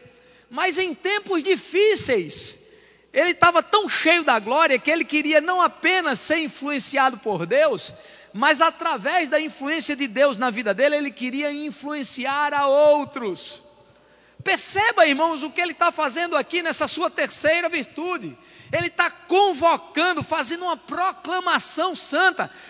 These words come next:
Ele está dizendo assim: "Venham todos comigo, nós vamos glorificar a Deus, nós vamos exaltar a grandeza do seu nome." Mas ei,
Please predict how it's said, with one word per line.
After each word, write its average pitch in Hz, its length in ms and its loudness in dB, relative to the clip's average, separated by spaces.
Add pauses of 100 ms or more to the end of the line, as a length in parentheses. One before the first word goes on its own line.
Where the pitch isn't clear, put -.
Ele 320 160 2
está 349 260 4
dizendo 339 380 2
assim: 302 240 0
"Venham 294 640 4
todos 330 540 4
comigo, 330 600 2
nós 269 280 -2
vamos 330 260 -4
glorificar 330 800 0
a 294 80 2
Deus, 285 580 0 (320)
nós 269 300 0
vamos 330 400 0
exaltar 339 960 2
a 330 120 4
grandeza 294 960 0
do 320 140 -6
seu 339 260 -2
nome." 302 500 -2 (840)
Mas 311 340 -10
ei, 185 320 -6